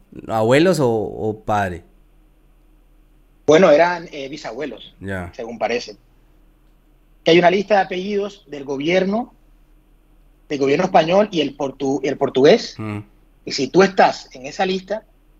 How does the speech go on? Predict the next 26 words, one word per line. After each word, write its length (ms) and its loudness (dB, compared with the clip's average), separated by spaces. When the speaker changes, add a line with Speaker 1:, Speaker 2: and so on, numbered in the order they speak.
Speaker 2:
pues 180 -14
eso, 240 -10
eso 180 -16
salió 220 0
mucho 320 -2
en 140 -6
las 120 -6
noticias, 460 -6
¿no? 140 -2
Y 40 -4
todo 120 -8
el 20 -6
Speaker 1:
Pero 160 2
Speaker 2:
mundo 60 4
se 80 0
Speaker 1:
yo 60 4
creí 240 6
Speaker 2:
reía 80 2
Speaker 1:
que 80 6
eso 80 2
Speaker 2:
y 20 6
Speaker 1:
era 100 8
Speaker 2:
tal. 100 6
Speaker 1:
paja, 460 4
o 40 -20
sea, 380 -2